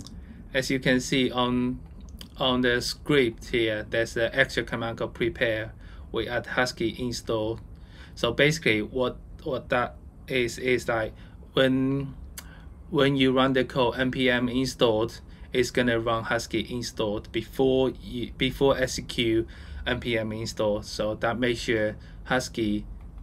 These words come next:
Husky is initialized before we,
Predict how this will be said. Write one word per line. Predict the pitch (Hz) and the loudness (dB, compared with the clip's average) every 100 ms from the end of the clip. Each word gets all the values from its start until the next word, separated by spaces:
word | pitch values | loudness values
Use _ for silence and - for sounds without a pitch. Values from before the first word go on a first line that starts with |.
| - | -6
Husky | - 135 - 117 104 | 0 0 0 0 0
is | 123 - | -2 -4
initialized | 131 123 117 113 107 101 98 110 - - | -4 -2 -2 -2 -2 -2 -2 -4 -6 -6
before | 107 - 117 107 110 110 - - - - | -6 -2 -2 -2 -4 -8 -14 -16 -12 -2
we, | 117 107 | -2 -2